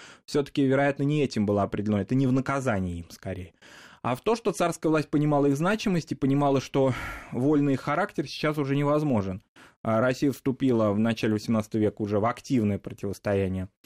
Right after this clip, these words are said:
а, со своими врагами на ю-, на юге, и поэтому нужно было, нужна была стабильность определённая. Опыт донских казаков должен был поставлен быть на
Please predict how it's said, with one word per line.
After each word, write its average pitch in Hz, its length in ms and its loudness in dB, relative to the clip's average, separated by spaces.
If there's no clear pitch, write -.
а, 95 420 0
со - 120 -8
своими 104 300 2
врагами 107 420 2
на 107 80 2
ю-, 113 240 0
на 123 100 2
юге, 202 360 2
и 117 100 2
поэтому 123 460 0
нужно 127 300 0
было, 117 180 0
нужна 131 300 0
была 117 180 0
стабильность 104 580 -2
определённая. 92 640 -8
Опыт - 460 -2
донских 123 480 -2
казаков 131 420 0
должен 131 340 0
был 156 240 2
поставлен 127 560 0
быть 156 260 0
на 135 360 0